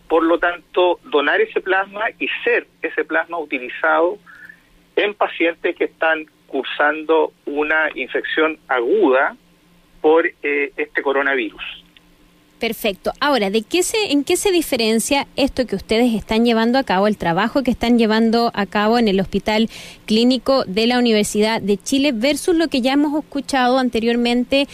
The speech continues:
Speaker 2: de otras entidades que también están trabajando en esto? Entiendo que tiene que ver con la calidad de ese plasma, ¿verdad?
Speaker 1: Mira, yo creo que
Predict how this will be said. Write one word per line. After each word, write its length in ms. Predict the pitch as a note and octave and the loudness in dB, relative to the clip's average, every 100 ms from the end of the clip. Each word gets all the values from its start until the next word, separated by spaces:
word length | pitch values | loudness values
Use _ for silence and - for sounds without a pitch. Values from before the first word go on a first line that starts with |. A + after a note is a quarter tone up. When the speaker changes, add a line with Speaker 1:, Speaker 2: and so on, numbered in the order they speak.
| - - | -14 -8
Speaker 2:
de 320 | A3+ A3+ C#4 - | -2 2 2 2
otras 320 | C#4 C4+ D#4 | 0 2 0
entidades 480 | E4 E4 E4 D4 D4+ | 0 2 2 2 0
que 100 | E4+ | -2
también 320 | D4+ C4+ C#4 | -2 0 0
están 400 | C#4 A#3+ C#4+ C#4 | 0 -2 0 0
trabajando 640 | C4 A#3+ A#3 C4 B3 B3 A#3+ | 2 0 0 0 0 2 0
en 140 | A3 | 2
esto? 220 | F#3 - - | 0 -2 0
Entiendo 340 | A3+ D4+ D#4+ | 2 2 2
que 120 | D4 | 2
tiene 240 | C#4+ D4+ D4+ | 0 0 2
que 100 | C4 | 2
ver 160 | C#4 | 2
con 160 | D4 C4+ | 2 0
la 80 | A3+ | 0
calidad 420 | G#3+ G#3 G#3+ D4 | 0 2 2 2
de 60 | |
ese 220 | D#4 - B3+ | 0 -2 -4
plasma, 340 | E3 D#3+ F#3 | -4 -4 -2
¿verdad? 280 | G3 G#3+ E4 - - - - - - | 0 0 -2 -4 -8 -12 -18 -20 -4
Speaker 1:
Mira, 360 | C#4+ G#3+ E3 - - _ _ _ _ B2+ | 2 2 2 -2 -8 _ _ _ _ -4
yo 160 | D#3+ E3 | -2 0
creo 320 | G3+ G#3+ F#3+ | 2 2 2
que 320 | F3+ E3+ | 2 2